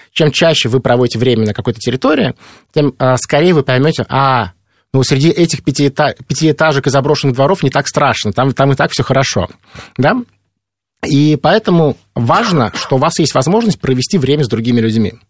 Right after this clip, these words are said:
А, если вы куда-то выходите погулять, вы, например, если вы идёте в центр города, да, то вы, а, не используете территорию своего района.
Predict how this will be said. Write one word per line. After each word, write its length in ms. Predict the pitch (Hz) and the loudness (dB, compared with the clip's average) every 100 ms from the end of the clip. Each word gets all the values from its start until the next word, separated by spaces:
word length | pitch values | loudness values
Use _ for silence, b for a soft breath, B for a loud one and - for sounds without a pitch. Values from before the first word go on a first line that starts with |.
| B B B B | B B B B
А, 500 | 123 120 117 117 110 - - | -2 0 2 0 -2 -6 -2
если 380 | 131 170 151 | 0 2 0
вы 240 | 135 156 147 | 2 2 0
куда-то 400 | - 147 131 139 | 0 0 0 0
выходите 340 | 147 147 - | 0 0 -2
погулять, 480 | - 175 269 359 - B B B | -4 0 0 -2 -10 B B B
вы, 160 | 208 247 | -2 0
например, 380 | 143 143 156 127 | -2 0 -2 0
если 240 | 135 139 | -2 0
вы 80 | 135 | 0
идёте 200 | 131 - | 0 -4
в 40 | |
центр 300 | - 120 - | -4 -2 -2
города, 340 | 95 95 82 - _ - | -4 -4 -6 -12 _ -4
да, 180 | 151 208 | -2 -2
то 220 | - 123 | 0 -2
вы, 420 | 123 170 190 185 - | 2 4 4 2 0
а, 360 | 127 131 123 - | 0 2 0 0
не 160 | 143 170 | 0 0
используете 380 | - 139 - 120 | 2 0 0 -4
территорию 260 | 110 117 | 0 -2
своего 220 | - 110 110 | 0 0 0
района. 320 | 107 90 | -2 -4